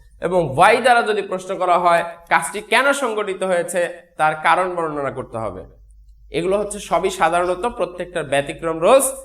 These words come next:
ইংরেজিতে বিদ্যমান। তো এটা হচ্ছে ডাব্লিউএইচ কোশ্চেনের হচ্ছে আমাদের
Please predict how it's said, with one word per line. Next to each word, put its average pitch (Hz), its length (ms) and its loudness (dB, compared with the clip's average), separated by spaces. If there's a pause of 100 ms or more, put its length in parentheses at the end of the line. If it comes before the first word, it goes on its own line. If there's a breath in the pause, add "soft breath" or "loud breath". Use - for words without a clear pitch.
(180)
ইংরেজিতে 151 480 -4
বিদ্যমান। 123 600 -4 (760)
তো 262 400 4 (220)
এটা 240 320 6
হচ্ছে 233 380 2
ডাব্লিউএইচ 196 540 4
কোশ্চেনের 185 560 0
হচ্ছে 160 240 -6
আমাদের 180 640 2